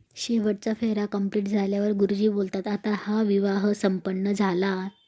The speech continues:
तेव्हा नंदिनी आणि जीवा एकमेकांकडे बघत असतात. मानिनीला रडायला येत असतं. विक्रम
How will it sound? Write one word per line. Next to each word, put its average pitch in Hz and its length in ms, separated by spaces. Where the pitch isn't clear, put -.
तेव्हा 202 160
नंदिनी 208 680
आणि 208 280
जीवा 208 260
एकमेकांकडे 202 720
बघत 196 320
असतात. 196 360
मानिनीला 202 480
रडायला 196 400
येत 208 240
असतं. 196 300
विक्रम 208 400